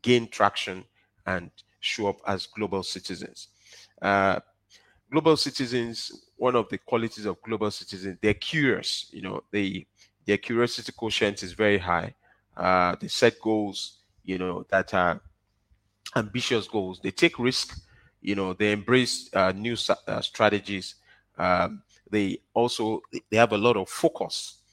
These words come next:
because as a global citizen, uh, to play, to be globally mobile,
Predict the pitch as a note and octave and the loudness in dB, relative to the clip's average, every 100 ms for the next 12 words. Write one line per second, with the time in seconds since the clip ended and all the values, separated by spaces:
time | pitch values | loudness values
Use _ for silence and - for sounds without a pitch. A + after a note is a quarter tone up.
0 | _ _ _ _ - F#2+ F2+ F#2 G#2+ F#2+ | _ _ _ _ -6 -6 -2 -2 -2 -4
1 | B2 C3 B2 A#2 A2 - F#2 E2+ - _ | 0 0 2 -2 -6 -8 -8 -8 -14 _
2 | _ _ - F#2 - - - E2 D2 - | _ _ -6 -4 -2 -4 -8 -18 -18 -14
3 | - E2+ C3 B2 - G#2+ G#2 _ B2 C#3+ | -14 -4 4 4 2 -10 -10 _ 2 4
4 | C#3 C3 G#2+ G2 G2 F#2 | 4 0 -2 0 2 2